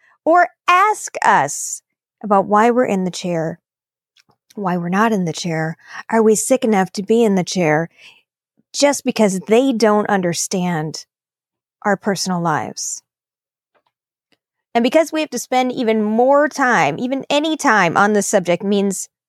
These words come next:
work needs to be done. We shouldn't have to feel like there are two choices when we're in a chair. We're being ignored because being around people makes them uncomfortable,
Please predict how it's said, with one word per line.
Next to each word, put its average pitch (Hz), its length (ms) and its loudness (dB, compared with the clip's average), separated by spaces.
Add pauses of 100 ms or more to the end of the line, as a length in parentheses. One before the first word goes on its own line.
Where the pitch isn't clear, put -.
(420)
work 208 280 0
needs 180 240 -2
to 185 80 -10
be 170 100 -4
done. 117 320 -6 (2250)
We 214 100 0
shouldn't 269 280 0 (100)
have - 300 0
to 233 80 0
feel 262 160 0
like 233 160 4
there 208 180 2
are 208 100 4
two 233 280 -8
choices 247 800 0
when 190 220 -2
we're 185 240 2
in 254 140 2
a 220 60 2
chair. 170 440 2
We're - 80 0
being 170 300 -2
ignored 170 840 -2 (1040)
because - 200 -8
being 202 200 4
around 190 500 4
people 185 440 0
makes 175 300 -4
them 175 220 -2
uncomfortable, 175 840 -6